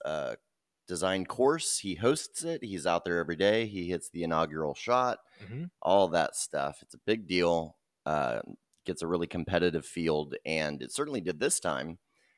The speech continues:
Speaker 1: Um, Saturday, what was I doing? So I was out all day
Speaker 2: We were,
Speaker 1: Sa-,
Speaker 2: I was
Speaker 1: Saturday
Speaker 2: with,
Speaker 1: with you guys.
Speaker 2: yeah. I was
Speaker 1: So
Speaker 2: with you, uh, for some of it.
Speaker 1: So I was desperately trying to get home to catch up on some of this, uh,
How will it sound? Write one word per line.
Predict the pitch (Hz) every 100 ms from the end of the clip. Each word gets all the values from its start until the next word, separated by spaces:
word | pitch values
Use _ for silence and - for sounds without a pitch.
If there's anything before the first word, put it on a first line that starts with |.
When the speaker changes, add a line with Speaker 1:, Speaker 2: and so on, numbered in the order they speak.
| _ -
Speaker 1:
Um, | 101 101 82 73 65 50 _ _ _ _ _ _ _ _ _ _ _ _
Saturday, | - - 123 131 139 90 80 71 65 67 - _ _ _ _ _ _ _ _ _ _
what | - 160
was | 147
I | 98
doing? | 76 82 -
So | - 127
I | 143
was | 156 131
out | 117 71 - _ -
all | 71
day | 71
Speaker 2:
We | 73
were, | -
Speaker 1:
Sa-, |
Speaker 2:
I | 80
was | - -
Speaker 1:
Saturday | - 82 78
Speaker 2:
with, | 78
Speaker 1:
with | 78
you | 90
guys. | 71 57
Speaker 2:
yeah. | 117 92 _ _ _ -
I | 143
was | 143
Speaker 1:
So |
Speaker 2:
with | 151 151
you, | 131
uh, | 120 110 - _
for | 123
some | 147 113
of | 90
it. | - _ _ -
Speaker 1:
So | -
I | 113 156
was | 170 92 -
desperately | - 120 - 101
trying | 98 98
to |
get | 85 87
home | 92 90
to | 82 69
catch | - 92
up | 87
on | 82 78
some | 90
of | 82 67
this, | 80 - 85
uh, | 76 69 64